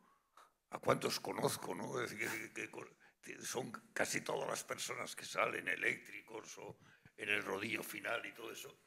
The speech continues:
te suena, los conoces, ¿sabes? Pero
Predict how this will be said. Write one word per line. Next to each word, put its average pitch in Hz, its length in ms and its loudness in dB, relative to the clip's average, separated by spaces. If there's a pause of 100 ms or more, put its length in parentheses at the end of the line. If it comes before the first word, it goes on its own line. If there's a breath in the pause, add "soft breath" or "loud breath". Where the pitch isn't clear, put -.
(320)
te - 140 -10
suena, 165 380 -6
los 120 260 -6
conoces, - 540 -6
¿sabes? - 480 -2 (720)
Pero 131 880 6